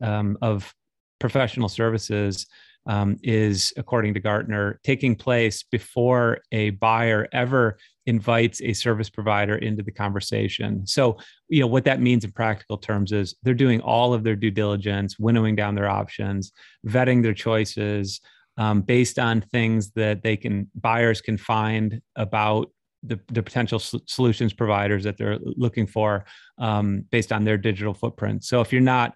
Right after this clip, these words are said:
again, if you're not visible, if you're not in the game in those conversations, you can have a really hard time, um, getting those clients and generating that work.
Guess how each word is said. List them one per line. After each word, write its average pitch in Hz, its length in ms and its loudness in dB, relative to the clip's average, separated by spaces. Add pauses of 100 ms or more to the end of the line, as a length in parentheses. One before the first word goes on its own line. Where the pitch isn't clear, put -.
again, 117 220 2
if 98 100 -2
you're 123 80 -2
not 123 140 -2
visible, 117 400 0
if - 80 -2
you're 120 80 0
not 117 260 0
in 135 120 2
the 120 60 2
game 123 380 2
in 117 80 0
those 113 160 -4
conversations, 110 720 -2
you 104 60 -12
can 110 80 -4
have 101 100 0
a 104 60 -2
really 107 200 2
hard 101 200 -2
time, 101 340 -2 (380)
um, 95 340 0 (160)
getting 107 220 2
those 101 180 0
clients 98 460 -2
and 101 100 -2
generating 98 380 -2
that 101 160 -4
work. 104 320 -4